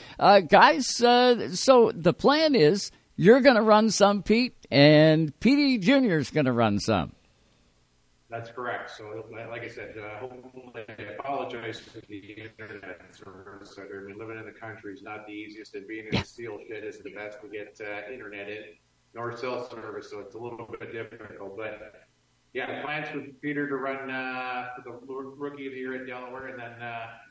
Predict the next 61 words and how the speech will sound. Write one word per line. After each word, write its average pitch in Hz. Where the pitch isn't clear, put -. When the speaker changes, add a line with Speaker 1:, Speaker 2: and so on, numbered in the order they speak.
Speaker 2:
we 165
were 165
gonna 165
run 170
the 147
whole 151
Quick 143
Win 131
Series, 135
but, 120
uh, 123
we 170
couldn't 156
run 139
for 127
the 120
championship 131
because 120
I 113
wasn't 120
having 120
a -
car 117
run, 117
uh, 110
you 113
know, 110
the 107
eighty 117
percent 117
rule 117
or 113
the -
sixty -
percent 110
rule 113
that 110
they 107
have. 107
So 110
we, 110
uh, 104
we 101
talked 120
with 127
the 127
sponsors, 117
and 104
they 101
said, 113
"You 113
know 113
what? 117
It 123
might 120
be 120
better 113
for 110
us 110
from, 104
uh, 104